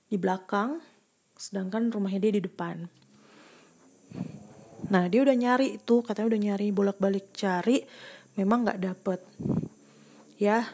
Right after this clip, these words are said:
bisa disimpulkan adalah, ya udah, itu orang udah nemu dompetnya, dan kayaknya yang nemu itu juga tahu, pasti kenal lah lingkungan situ, oh tetangga anaknya ini nih, bapak ini, gitu-gitu.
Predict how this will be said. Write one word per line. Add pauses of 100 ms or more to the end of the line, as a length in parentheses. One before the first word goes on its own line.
(140)
bisa
disimpulkan
adalah, (160)
ya
udah,
itu (1040)
orang
udah
nemu
dompetnya, (760)
dan
kayaknya
yang
nemu
itu (120)
juga
tahu, (800)
pasti
kenal
lah (320)
lingkungan
situ,
oh
tetangga
anaknya
ini
nih,
bapak
ini,
gitu-gitu.